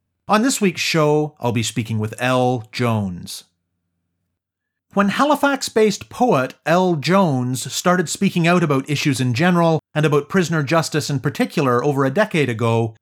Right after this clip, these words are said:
it was a much different political moment. Though there are long histories of prisoner justice organizing across the continent, particularly in directly impacted communities, there was less mainstream space at that point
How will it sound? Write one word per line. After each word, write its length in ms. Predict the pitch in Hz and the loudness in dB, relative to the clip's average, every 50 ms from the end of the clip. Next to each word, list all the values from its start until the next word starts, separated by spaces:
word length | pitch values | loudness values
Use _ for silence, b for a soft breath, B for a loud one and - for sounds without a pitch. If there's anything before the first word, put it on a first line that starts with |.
| _ - | _ -4
it 140 | 185 202 208 | -4 -2 0
was 120 | 196 170 | 0 2
a 60 | 214 | 2
much 320 | 202 214 269 269 - - - | 2 2 2 0 -2 -4 -4
different 520 | 175 226 233 - - 160 131 113 110 - - | -2 -2 -2 0 -2 -2 -2 -2 -4 -6 -4
political 460 | - 151 143 135 123 120 - 123 113 | -2 0 0 0 -2 -2 -2 -2 -2
moment. 540 | 117 127 135 147 135 113 98 - - - - _ _ _ _ _ _ _ | 0 0 0 0 0 0 -2 -6 -10 -18 -20 _ _ _ _ _ _ _
Though 160 | 196 226 233 | 0 0 2
there 160 | 214 226 226 254 | 2 2 2 2
are 340 | 233 262 285 294 285 269 | 2 4 4 4 4 4
long 240 | 240 240 240 240 220 | 4 4 2 2 2
histories 600 | 196 - 254 240 - - - 185 156 143 135 117 139 | 0 0 0 -2 0 0 0 0 2 2 0 0 -2
of 100 | 131 - | -4 -2
prisoner 340 | - 214 196 160 180 160 | -2 -2 0 0 0 -2
justice 400 | 143 143 190 190 - - 175 - | 0 0 -2 -2 -2 -4 -6 -4
organizing 640 | 170 156 156 139 160 151 147 151 151 123 147 143 135 | -2 -2 -2 0 0 0 0 0 0 0 -2 -2 -4
across 340 | 117 - 175 165 156 - - | -4 -2 0 0 0 -2 -4
the 80 | 151 | -8
continent, 560 | 117 - 214 233 240 196 160 127 117 117 117 - _ _ | -8 -6 -4 -4 -4 -2 -2 -2 -2 -4 -6 -8 _ _
particularly 600 | - 165 151 - 202 196 - 185 175 175 170 160 156 | -6 -4 -2 -2 -2 -2 0 0 2 2 2 2 0
in 100 | 147 131 | 0 0
directly 460 | 139 135 143 160 156 - 147 143 151 | 0 2 0 0 0 -2 -4 -2 -2
impacted 480 | 156 156 - - - - - 135 113 | -2 -2 -2 -2 -4 -2 -4 -6 -6
communities, 760 | 110 - 131 156 196 214 185 143 123 117 117 117 113 110 - - _ _ | -4 -2 -2 0 0 0 0 0 0 0 0 0 -2 -4 -8 -12 _ _
there 100 | - 202 | 0 2
was 200 | 202 202 196 160 | 2 2 2 2
less 340 | 180 202 247 294 269 - - | 2 2 2 2 0 -2 -2
mainstream 560 | 226 220 226 226 214 196 - - 208 185 170 | -2 0 0 0 0 -2 -2 0 0 0 0
space 500 | 160 - - - - 269 277 262 - - | 0 -2 -4 -2 0 0 2 0 0 -2
at 120 | 190 - - | -4 -4 0
that 260 | 143 131 123 - - | 0 0 0 -2 -4
point 380 | - 143 131 127 131 127 - | -4 -2 0 0 -2 -2 -6